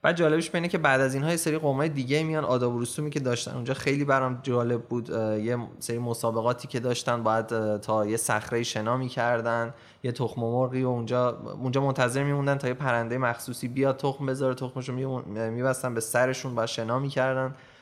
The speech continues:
تا خود جزیره برمیگشتن که این در اصل رسمی بود برای ثابت کردن اینکه مرد شدن مثلاً.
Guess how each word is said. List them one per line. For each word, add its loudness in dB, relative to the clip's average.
تا -2
خود 0
جزیره 2
برمیگشتن 0
که -4
این -6
در 2
اصل -2
رسمی 2
بود 0
برای 4
ثابت 2
کردن 0
اینکه 0
مرد 4
شدن -4
مثلاً. -10